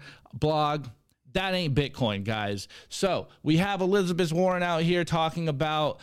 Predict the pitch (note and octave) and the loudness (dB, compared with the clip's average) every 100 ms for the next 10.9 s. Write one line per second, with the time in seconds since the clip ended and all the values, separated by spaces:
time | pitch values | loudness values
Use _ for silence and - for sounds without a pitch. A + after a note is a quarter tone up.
0 | - - - D3+ D#3+ D3+ D3+ C#3+ D3 E3 | -16 -12 -4 0 2 2 2 2 2 0
1 | E3 D3+ D3+ E3+ D#3 D#3 D#3 C#3 E3 D#3+ | 0 -2 -2 -2 -2 -2 -2 0 0 2
2 | D3+ C#3 D#3 C#3+ B2+ - C#3 C3 - F3 | 2 0 -2 -2 -4 -2 -2 -2 -2 -2
3 | - D3 C#3 - D3 C3+ B2+ B2+ - D3 | 0 -2 -2 -2 -2 -2 -2 -4 -4 -6
4 | - D3+ C3+ C3 C3 B2+ C#3 C#3 C3 C3+ | -6 -4 -4 -4 -4 -2 -2 -4 -4 -2
5 | B2 B2 C#3 C3+ C3+ - - C3+ C3+ F3+ | -2 -2 0 0 -2 -6 -6 -2 2 2
6 | G#3+ - F3+ E3 D3+ D#3+ D3 C#3+ C3+ - | 2 2 2 2 2 2 2 0 -2 -2
7 | D3+ D3+ - C#3+ C3 A#2+ A2+ G2+ D#3 D#3+ | -2 -2 -2 -2 0 0 -2 -2 -2 -2
8 | D#3+ D3+ A#2 C3 - A#2 F2 - - - | -2 0 0 -2 -2 -2 -4 -10 -12 -4
9 | C3 B2 E3+ F3+ D3+ E3+ E3 D#3 C#3+ C#3+ | -4 2 2 2 -4 -4 -2 -2 0 -2
10 | - B2 A#2 - A#2+ - G#2+ G2 F#2+ | 0 -2 -4 -4 -6 -6 -8 -8 -8